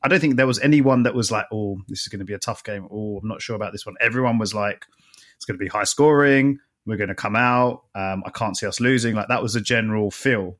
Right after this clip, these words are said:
Um, so yeah, um,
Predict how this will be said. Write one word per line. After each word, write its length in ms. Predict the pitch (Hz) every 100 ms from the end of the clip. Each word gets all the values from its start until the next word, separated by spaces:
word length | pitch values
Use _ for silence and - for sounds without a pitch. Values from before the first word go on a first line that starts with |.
| _ 107
Um, 520 | 104 104 104 104 - _ _ _ _ _ _ _ _ _
so 260 | - 127 110
yeah, 380 | 113 107 92 - 104
um, 600 | 101 101 98 95 95